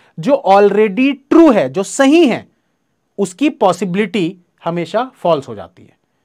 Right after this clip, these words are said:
क्योंकि भाई वो तो पहले ही सही है ना, उसकी पॉसिबिलिटी वाली क्या बात है, वो तो है। समझ में आ रही बात? समझ में आ रही है बात? जो चीज, "क्या ये हो सकता है?" ऐसे सांप को उठा के पूछ रहे, "क्या ये सांप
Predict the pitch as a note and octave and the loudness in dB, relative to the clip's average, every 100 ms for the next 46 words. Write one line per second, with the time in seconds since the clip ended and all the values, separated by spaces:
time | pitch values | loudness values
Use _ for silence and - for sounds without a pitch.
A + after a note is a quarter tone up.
0 | _ B3+ A#3+ C#4+ D4 F4 - B3+ D#4+ D#4 | _ -6 -6 -6 -6 -4 -2 0 0 -2
1 | C4+ A#3+ D#4+ D#4+ E4 C4+ A3 B3+ C#4 D4+ | -4 -4 -6 -6 -4 -4 -4 -6 -2 -2
2 | C4+ A#3 D#3 B2+ A3 C4 D#4+ B3 D4 C#4 | 0 0 -2 -4 -6 -6 -2 0 0 -2
3 | _ _ _ _ _ _ - G3+ B3 B3+ | _ _ _ _ _ _ -6 -2 2 2
4 | C4+ B3+ A3 _ _ _ _ _ _ _ | 2 2 0 _ _ _ _ _ _ _
5 | _ _ _ _ _ _ _ _ _ _ | _ _ _ _ _ _ _ _ _ _
6 | _ _ _ _ _ _ _ F#3 G#3+ A#3 | _ _ _ _ _ _ _ -4 -2 0
7 | A3+ B3 A3 G3+ - C#3 G#3 A3+ A#3+ A#3 | 0 0 -2 -4 -8 -2 -2 -2 -8 -12
8 | D#3+ G#3 A#3 B3 F#3+ A3+ A#3 A#3 _ G#3+ | -4 -2 0 -2 -2 -4 -4 -12 _ -8
9 | G3 G3+ G#3 G#3+ G#3+ G#3+ G#3+ G3 F#3+ G3 | -6 -10 -6 0 0 -2 -2 -2 -2 -8
10 | F#3 F3+ F#3 F#3+ G#3+ A3 G#3 G#3+ | -8 -10 -6 -6 -6 -10 -8 -10